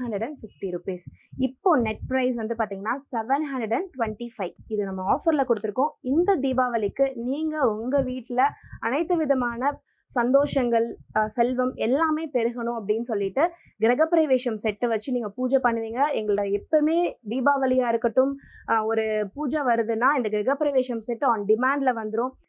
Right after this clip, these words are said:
நிறைய பேர் எங்களுக்கு இம்மீடியட்டா பூஜைக்கு வேணும் அப்படின்னு சொல்லி கூட நிறைய பேர் கேட்பீங்க. So, அதனால வந்து பாத்தீங்கன்னா இந்த தடவை எல்லாருமே இதை வாங்கி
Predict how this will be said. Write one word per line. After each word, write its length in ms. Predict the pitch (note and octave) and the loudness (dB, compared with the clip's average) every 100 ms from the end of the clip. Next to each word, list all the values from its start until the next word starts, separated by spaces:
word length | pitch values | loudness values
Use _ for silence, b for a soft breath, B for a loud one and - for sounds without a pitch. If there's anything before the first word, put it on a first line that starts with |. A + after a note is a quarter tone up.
| _ | _
நிறைய 260 | A#3+ B3+ | 2 4
பேர் 140 | C4+ D4+ | 6 6
எங்களுக்கு 300 | C#4+ A3 A3+ | 6 0 -2
இம்மீடியட்டா 540 | C#4+ D#4+ F4+ F4 E4+ | -2 0 0 2 2
பூஜைக்கு 340 | D4 C4 C4 C4 | 0 -2 -2 -2
வேணும் 260 | A#3+ A#3+ | -2 -2
அப்படின்னு 220 | A#3 G#3+ A#3+ | 0 0 0
சொல்லி 180 | B3 | -2
கூட 140 | A3+ A#3+ | 0 0
நிறைய 260 | A3 G#3+ | 0 -2
பேர் 180 | G#3+ A3+ | 0 0
கேட்பீங்க. 460 | G#3+ G#3 G#3 G3+ C4 B B B | 4 4 4 2 0 B B B
So, 180 | C4 | 2
அதனால 400 | A#3+ A#3 A#3 B3+ | 4 2 2 2
வந்து 220 | D4+ C4 C#4 | 4 2 2
பாத்தீங்கன்னா 300 | B3 A3 B3+ | 2 2 0
இந்த 220 | A#3+ A3+ | 0 2
தடவை 360 | G#3+ A3+ A#3 D#4 - _ | 2 2 4 2 2 _
எல்லாருமே 720 | - A#3+ D4+ G4+ A4 G4 D#4+ E4+ | -2 2 4 4 4 4 4 4
இதை 140 | D4+ | 2
வாங்கி 500 | A#3+ A#3 B3 B3+ D#4 | -2 -4 -4 -6 -8